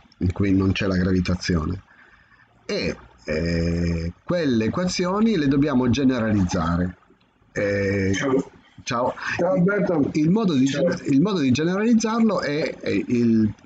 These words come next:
Speaker 1: il principio di equivalenza, in pratica. Adesso vediamo come, come si deve applicare, eh, in senso tecnico-pratico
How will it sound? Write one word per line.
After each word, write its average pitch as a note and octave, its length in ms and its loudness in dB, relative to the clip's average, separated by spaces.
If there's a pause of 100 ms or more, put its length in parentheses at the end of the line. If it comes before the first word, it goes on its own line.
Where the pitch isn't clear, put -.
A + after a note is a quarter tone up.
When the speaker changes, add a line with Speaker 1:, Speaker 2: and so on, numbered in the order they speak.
Speaker 1:
il D3+ 140 0
principio B2 400 -2
di F#2 100 4
equivalenza, D2 680 -4 (340)
in E2 120 -6
pratica. F#2+ 500 -4 (100)
Adesso C#3 280 -4
vediamo G#2 340 0
come, G2+ 300 0
come G#2+ 220 0
si - 140 -6
deve F#2+ 180 0
applicare, A#2 720 -4
eh, F2+ 320 -2
in G#2 140 0
senso A2 380 -2
tecnico-pratico A2+ 1200 -2